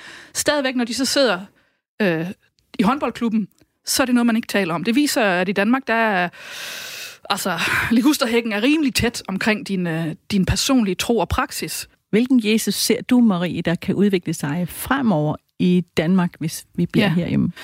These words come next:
Speaker 1: Altså, jeg tror, en del af det er den her, øh, fokus, der er kommet, øh, både i folkekirken og andre steder på, på en mere sanselig og, øh, kropslig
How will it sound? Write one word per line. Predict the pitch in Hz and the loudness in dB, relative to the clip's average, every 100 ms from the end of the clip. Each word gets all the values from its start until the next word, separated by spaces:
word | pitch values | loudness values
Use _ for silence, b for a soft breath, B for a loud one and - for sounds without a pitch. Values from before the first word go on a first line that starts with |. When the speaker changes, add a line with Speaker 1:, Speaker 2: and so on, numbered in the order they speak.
| B B B | B B B
Speaker 1:
Altså, | 262 | -2
jeg | 247 | -2
tror, | - 320 294 | 0 2 2
en | 262 | 2
del | 302 349 | 0 0
af | 277 | 0
det | 285 226 | 0 0
er | 262 294 | 0 0
den | 277 254 | 2 2
her, | 247 247 262 208 | 2 2 2 0
øh, | 185 | -2
fokus, | 285 285 320 | 0 0 -2
der | 196 | -4
er | |
kommet, | 180 214 220 254 254 220 | -2 0 2 4 4 2
øh, | 175 165 | 0 2
både | 240 | 2
i | 269 | 2
folkekirken | 240 240 - 233 190 | 0 -2 0 0 2
og | |
andre | 202 | 0
steder | 226 240 220 | 0 0 0
på, | - 226 190 b b b b _ | 0 0 -2 b b b b _
på | - | -2
en | 202 | 2
mere | 208 220 | 4 2
sanselig | 220 - 240 254 294 269 247 233 - | 2 0 2 2 0 0 0 0 0
og, | 190 185 180 180 180 | 0 2 2 2 2
øh, | 175 156 151 120 165 B B B B B B | 2 0 -2 -2 -6 B B B B B B
kropslig | - 269 - 208 | 0 2 0 -4